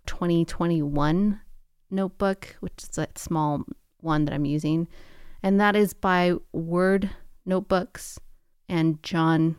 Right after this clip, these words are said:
Contino. Hope I'm saying that right.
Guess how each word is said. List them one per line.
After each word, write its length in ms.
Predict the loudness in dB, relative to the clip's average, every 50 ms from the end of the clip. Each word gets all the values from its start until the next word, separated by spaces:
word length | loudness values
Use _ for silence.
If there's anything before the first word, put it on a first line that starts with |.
| -8 -20 _ _ _ -16
Contino. 800 | -10 -4 -2 -2 -2 -2 -2 0 0 0 0 0 -2 -6 -6 -8 -8 -14 -16 _ _ -6
Hope 200 | -4 -4 -2 0
I'm 120 | -2 -2
saying 200 | -2 -2 0 0
that 160 | 0 0 0 -2
right. 260 | -2 -4 -4 -6